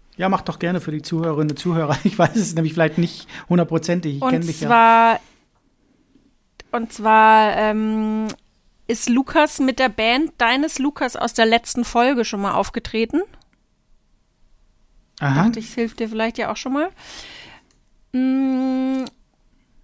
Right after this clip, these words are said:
Speaker 2: Gut, das ist auch eher nur so ein Side-Fact. Ähm, Lukas hat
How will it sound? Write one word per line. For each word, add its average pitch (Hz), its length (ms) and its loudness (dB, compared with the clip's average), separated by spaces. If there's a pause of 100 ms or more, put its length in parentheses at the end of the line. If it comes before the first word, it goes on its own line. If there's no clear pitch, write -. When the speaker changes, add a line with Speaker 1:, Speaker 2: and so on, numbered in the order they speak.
(1120)
Speaker 2:
Gut, 247 200 -4
das 240 140 -2
ist 226 120 -4
auch 214 160 2
eher 220 160 2
nur 214 140 -2
so 202 60 -4
ein 208 100 -4
Side-Fact. 226 800 -2
Ähm, 214 680 -4
Lukas 240 600 -6
hat - 560 -4